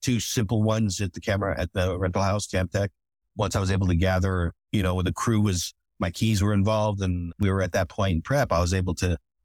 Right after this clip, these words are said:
gather color swatches from wardrobe, and I was able to fold everything into lens tests at that point, you know, looking at, uh, Lights Primes and, uh, Zeiss Supremes, Blackwings, and anything that would cover the sensor.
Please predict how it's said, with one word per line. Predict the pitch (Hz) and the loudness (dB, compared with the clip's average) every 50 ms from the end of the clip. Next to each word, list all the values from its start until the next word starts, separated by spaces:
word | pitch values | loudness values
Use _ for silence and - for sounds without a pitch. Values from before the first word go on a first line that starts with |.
| _ _ | _ _
gather | - 107 101 95 95 95 95 92 87 85 85 - _ _ - | -2 0 2 2 2 2 2 2 2 0 -2 -4 _ _ -4
color | - 113 104 98 92 | -2 0 0 0 0
swatches | - - 101 90 87 - - 87 85 | 0 0 0 0 2 0 0 0 0
from | - - 104 95 95 95 90 85 - _ | 0 0 0 2 2 2 0 -2 -2 _
wardrobe, | - 101 98 92 92 98 95 90 | -2 0 2 2 2 2 2 2
and | 95 92 | 2 2
I | |
was | 92 87 95 | 2 0 0
able | 90 98 87 | -2 -2 -2
to | 87 87 85 80 - _ | -2 -2 -4 -4 -6 _
fold | - 101 101 95 | -2 0 0 0
everything | 95 92 90 87 90 87 | 2 2 2 2 2 2
into | 92 87 85 - 98 90 85 82 80 85 | 2 0 0 -2 -2 -2 -2 -4 -4 -4
lens | 90 90 92 95 95 - | -2 -2 -2 -2 -2 -4
tests | - - 80 80 - - | -2 -2 0 0 -2 -4
at | 80 - | -4 -2
that | 113 117 117 - | -2 -2 -2 -4
point, | - - 101 92 87 85 - _ _ _ _ _ _ _ _ - | -8 -8 -6 -4 -4 -6 -8 _ _ _ _ _ _ _ _ -4
you | 120 98 | -2 0
know, | 92 98 | 2 2
looking | 101 104 98 - 98 95 | 0 0 0 0 2 2
at, | 92 87 82 76 - | 2 2 2 0 -2
uh, | 85 90 80 76 73 71 - _ _ _ _ _ _ _ - | -4 -4 -4 -4 -6 -8 -12 _ _ _ _ _ _ _ -2
Lights | 104 101 95 92 85 - | 0 2 2 0 -2 -4
Primes | - - 113 113 110 101 95 101 98 85 - - - - - - | -4 -2 0 2 2 2 2 0 0 -2 -4 -6 -8 -8 -8 -4
and, | 104 92 87 87 87 87 82 85 | -2 0 0 0 0 0 0 0
uh, | 85 85 85 80 76 - _ _ - | 0 0 -2 -4 -6 -10 _ _ -6
Zeiss | - - 90 90 - | -2 0 0 0 -2
Supremes, | - - - - 120 113 107 104 98 95 92 90 - - - - _ _ _ _ - | -4 -6 -2 0 2 2 4 4 2 2 0 -2 -4 -6 -10 -12 _ _ _ _ -2
Blackwings, | 110 104 101 107 - - 110 101 98 92 92 90 85 82 - - - - - _ - | 0 0 0 0 0 0 2 2 4 4 4 4 2 0 -2 -6 -8 -10 -14 _ -4
and | - 104 98 95 98 95 | -2 0 2 2 2 2
anything | - 104 117 123 107 - 113 104 | 2 0 0 0 0 2 2 2
that | 90 82 | 2 2
would | 90 85 | 0 0
cover | - - 104 92 92 | 0 -2 -2 0 0
the | 80 | -2
sensor. | 78 - 127 139 143 - - | -2 0 -2 -2 -2 -2 -4